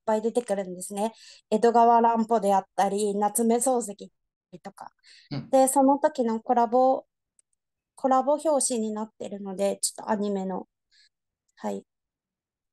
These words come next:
Speaker 2: それでこのアニメが描かれてるんですね、
Speaker 1: はい。
Speaker 2: ランさん。
Speaker 1: そうです。
Speaker 2: 武蔵野。
Speaker 1: これも
Speaker 2: うん。
Speaker 1: 私の、私、四回ぐらいも読んじゃったので、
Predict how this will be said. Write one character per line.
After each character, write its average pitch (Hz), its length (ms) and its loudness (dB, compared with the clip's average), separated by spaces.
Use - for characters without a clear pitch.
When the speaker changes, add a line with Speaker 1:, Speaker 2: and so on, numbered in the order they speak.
Speaker 2:
そ - 160 -10
れ 147 60 0
で 156 100 0
こ 147 120 0
の 104 360 -2
ア 120 100 -2
ニ 123 100 0
メ 113 80 2
が 98 100 -4
描 - 20 -10
か - 160 -6
れ 98 80 -8
て 101 100 -12
る 85 80 -10
ん 80 40 -12
で 80 60 -14
す - 120 -18
ね、 151 140 -4
Speaker 1:
は - 0 -
い。 - 40 0
Speaker 2:
ラ 123 100 4
ン - 80 0
さ - 120 -14
ん。 - 100 -20
Speaker 1:
そ 110 160 -4
う 151 40 -2
で 220 140 6
す。 - 160 -2
Speaker 2:
武 143 60 2
蔵 135 80 6
野。 - 0 -
Speaker 1:
こ 131 60 4
れ 143 60 0
も - 160 0
Speaker 2:
う 139 60 -6
ん。 - 180 -12
Speaker 1:
私 233 240 -4
の、 226 200 -2
私、 247 600 0
四 269 240 2
回 294 220 2
ぐ 330 100 2
ら 247 160 2
い 220 60 -4
も 220 140 -4
読 226 180 -4
ん 233 60 -2
じ 214 80 -6
ゃ 202 40 -10
っ 202 120 -14
た 202 100 -10
の 196 160 -16
で、 196 180 -18